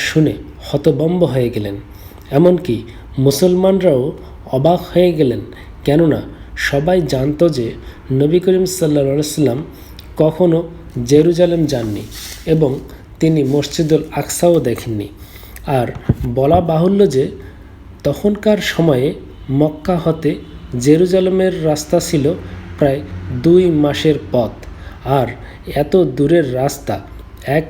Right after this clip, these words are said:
রাতের মধ্যে গিয়ে আবার ফেরত আসা সত্যিই ছিল অকল্পনীয়। কিন্তু এটা ছিল তাদের জন্য কোরআনকে বোঝার অযোগ্যতা বা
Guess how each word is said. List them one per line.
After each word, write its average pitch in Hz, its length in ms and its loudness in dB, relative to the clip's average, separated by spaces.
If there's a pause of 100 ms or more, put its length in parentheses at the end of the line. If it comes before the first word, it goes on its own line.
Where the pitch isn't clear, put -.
রাতের 170 260 2 (120)
মধ্যে 143 300 0 (160)
গিয়ে 143 220 0 (520)
আবার 160 240 2 (140)
ফেরত 160 320 2 (140)
আসা 113 200 -6 (440)
সত্যিই 170 480 0
ছিল 165 140 0 (480)
অকল্পনীয়। 147 580 0 (580)
কিন্তু 196 300 4 (500)
এটা 175 240 4
ছিল 185 200 2
তাদের 151 420 0
জন্য 151 200 2 (520)
কোরআনকে 147 440 0
বোঝার 143 360 2 (140)
অযোগ্যতা 147 560 0 (480)
বা 131 100 2